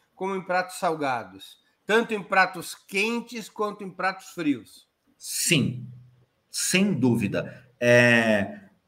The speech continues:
Speaker 2: existe um pouco de ciência que o cara tem que, que guardar pra ele aí quando ele vira um consumidor de, de com-, de comestíveis, né?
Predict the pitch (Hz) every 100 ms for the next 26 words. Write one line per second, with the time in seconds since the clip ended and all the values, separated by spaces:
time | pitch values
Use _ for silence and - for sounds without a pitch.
0 | _ _ _ 147 147 233 233 233 160 175
1 | 254 240 233 - 208 196 208 202 196 196
2 | 196 196 202 190 190 190 190 185 170 175
3 | 175 180 160 156 175 165 156 151 147 160
4 | 156 151 151 160 165 156 156 156 156 151
5 | 131 135 151 139 123 127 123 127 127 127
6 | 123 120 131 123 113 - 202 185 135 123
7 | 156 170